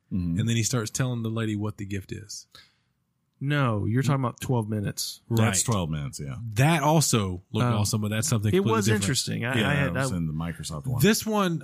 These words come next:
Speaker 2: I, tell me what this one is again, 'cause I watched this conference and my mind is going completely blank.
Speaker 3: Two assassins.
Speaker 1: Mm-hmm.
Speaker 2: Yes.
Speaker 3: Yeah.
Speaker 2: I'm back in.
Speaker 3: Yeah. So other than that, man,
Speaker 2: <laughs>
Speaker 3: I
Speaker 2: One's
Speaker 3: don't
Speaker 2: a
Speaker 3: know.
Speaker 2: female, one's a male.
Speaker 3: Yeah, and
Speaker 2: Yeah.
Speaker 3: I just, I don't know.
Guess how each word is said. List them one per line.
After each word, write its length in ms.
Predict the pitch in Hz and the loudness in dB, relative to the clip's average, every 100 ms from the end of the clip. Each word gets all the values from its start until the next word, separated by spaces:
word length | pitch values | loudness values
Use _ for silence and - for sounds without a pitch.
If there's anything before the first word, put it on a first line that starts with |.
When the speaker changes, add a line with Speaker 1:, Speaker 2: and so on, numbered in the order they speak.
| - | -8
Speaker 2:
I, 80 | 131 113 - | -10 -8 -4
tell 140 | 175 | -2
me 80 | 214 | 0
what 140 | 202 | 0
this 160 | 180 170 | 0 0
one 80 | 160 | 0
is 120 | 131 | -2
again, 200 | 98 95 | -4 -6
'cause 140 | 117 | -2
I 60 | 127 | 0
watched 280 | 135 175 160 | 2 2 0
this 80 | 143 | -2
conference 380 | 165 160 135 123 | 0 0 0 0
and 80 | |
my 100 | 120 | 0
mind 400 | 117 113 131 135 | -2 -2 0 2
is 80 | 120 | 0
going 180 | 107 110 | 2 0
completely 340 | 95 127 107 | 0 0 0
blank. 380 | 101 104 90 - - | 0 -2 -4 -8 -4
Speaker 3:
Two 160 | - 156 | 0 2
assassins. 720 | 151 131 120 120 117 113 - _ - | 4 2 2 0 -2 -6 -8 _ -4
Speaker 1:
Mm-hmm. 140 | 104 104 | 0 4
Speaker 2:
Yes. 800 | 151 190 180 - - - - - - _ _ _ _ _ - | 4 4 4 2 2 0 -2 -6 -20 _ _ _ _ _ -6
Speaker 3:
Yeah. 200 | 107 95 - | -4 -4 -4
Speaker 2:
I'm 160 | 117 123 | -2 2
back 280 | 135 123 135 | 2 2 2
in. 300 | 120 90 87 | 2 0 -6
Speaker 3:
Yeah. 240 | 104 95 95 _ _ - - | -6 -4 -8 _ _ -20 -10
So 280 | - 113 107 | -4 -2 0
other 240 | - 151 180 | 0 0 2
than 180 | 147 139 | 2 2
that, 340 | 139 156 131 | 4 2 2
man, 380 | 123 123 117 117 | 0 0 0 -2
Speaker 2:
<laughs> 60 | - | 0
Speaker 3:
I 180 | 135 147 | 2 4
Speaker 2:
One's 140 | 151 | 4
Speaker 3:
don't 100 | 147 | 4
Speaker 2:
a 60 | 147 | 4
Speaker 3:
know. 80 | |
Speaker 2:
female, 260 | 139 175 165 | 4 2 2
one's 200 | 170 156 | 2 2
a 40 | |
male. 300 | 160 180 123 139 | 2 2 2 2
Speaker 3:
Yeah, 220 | 139 117 | 2 0
and 160 | 117 120 | -2 2
Speaker 2:
Yeah. 200 | 151 101 | 2 2
Speaker 3:
I 20 | |
just, 340 | 135 117 - - _ _ _ _ _ _ - | 2 0 -2 -6 _ _ _ _ _ _ -4
I 80 | 131 | 0
don't 180 | 143 131 | 0 2
know. 300 | 135 127 | 2 2